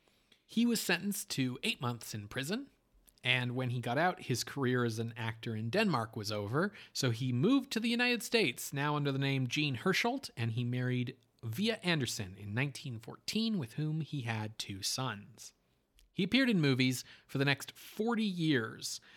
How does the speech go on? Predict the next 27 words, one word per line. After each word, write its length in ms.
uh, 140
with 140
some 200
of 120
his 280
most 280
notable 400
roles 640
including 840
Marcus 580
in 300
Erich 260
von 220
Stroheim's 840
Greed 520
from 200
nineteen 320
twenty-four, 600
Baron 480
Otto 580
in 140
nineteen 320
thirty-five's 560
Mark 300
of 60
the 60
Vampire, 720